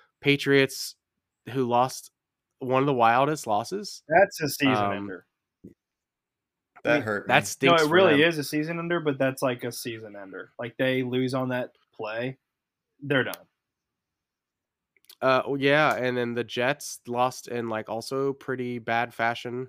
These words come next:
Speaker 1: They had three timeouts with, like,
Speaker 3: Try using one of 'em.
Speaker 1: yeah, with under a minute left and just, like, didn't, didn't use 'em, and they end up losing. So they're, the Patriots are seven and seven. We have them coming up Christmas Eve.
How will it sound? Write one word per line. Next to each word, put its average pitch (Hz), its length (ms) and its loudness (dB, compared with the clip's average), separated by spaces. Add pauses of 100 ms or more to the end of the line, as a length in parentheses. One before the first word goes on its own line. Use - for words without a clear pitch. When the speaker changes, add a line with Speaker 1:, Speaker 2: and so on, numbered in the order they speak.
Speaker 1:
They 117 100 -2
had 139 220 -4
three 127 220 -4
timeouts 127 800 -4 (600)
with, 117 420 -2
like, 117 120 2
Speaker 3:
Try 139 100 4
using 123 440 -4
one 107 140 -4
of 104 100 -6
'em. 107 140 -6
Speaker 1:
yeah, 139 240 4
with 120 140 0
under 135 200 2
a 117 60 0
minute 120 260 -2
left 127 300 0
and 113 80 -8
just, 110 240 -10
like, 104 180 -8
didn't, 110 440 -8
didn't 110 200 -10
use 107 240 -8
'em, 104 300 -8
and 98 160 -10
they 98 120 -4
end 101 100 -6
up - 80 -12
losing. 98 300 -6
So - 120 -10
they're, 135 240 4 (380)
the - 60 -8
Patriots 170 440 2
are 151 60 -2
seven 143 260 6
and 135 100 2
seven. 135 340 4
We 123 100 2
have 120 160 0
them 120 140 -2
coming 117 260 -4
up 107 100 -4
Christmas 113 380 -8
Eve. 107 280 -2